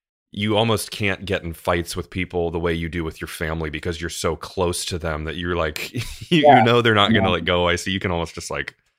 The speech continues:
Speaker 1: lose it in a certain way with your family that you don't
Speaker 2: Dude,
Speaker 1: with
Speaker 2: yeah, you lose it
Speaker 1: other
Speaker 2: in a,
Speaker 1: people.
Speaker 2: in a, in a split second and in a different way you would with anybody else. And, um, I hate that. Like, I'm so,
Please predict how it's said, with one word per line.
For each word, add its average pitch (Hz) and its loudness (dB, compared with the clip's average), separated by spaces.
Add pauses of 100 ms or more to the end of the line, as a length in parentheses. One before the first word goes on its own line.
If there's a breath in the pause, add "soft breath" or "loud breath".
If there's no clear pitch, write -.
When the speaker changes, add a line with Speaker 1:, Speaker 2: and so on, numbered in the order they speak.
(400)
Speaker 1:
lose 95 2
it 82 0
in 87 -2
a 78 -2
certain 82 -2
way 78 0
with 73 -6
your 76 -8
family 76 -4
that 69 -2
you 147 10
don't 107 6
Speaker 2:
Dude, 90 -4
Speaker 1:
with 80 -2
Speaker 2:
yeah, 110 6
you 113 6
lose 135 8
it 120 10
Speaker 1:
other 107 2
Speaker 2:
in 110 2
a, 101 2
Speaker 1:
people. 120 -4
Speaker 2:
in 110 2
a, 107 2 (120)
in 113 4
a 107 2
split - 4
second 110 2
and 117 6
in 110 6
a 107 4
different 113 4
way 113 10
you 107 6
would 104 8
with 101 6
anybody 104 6
else. 98 6
And, 113 6
um, 95 4 (240)
I 104 0
hate 127 4
that. 92 4
Like, 98 4
I'm 98 4
so, 107 6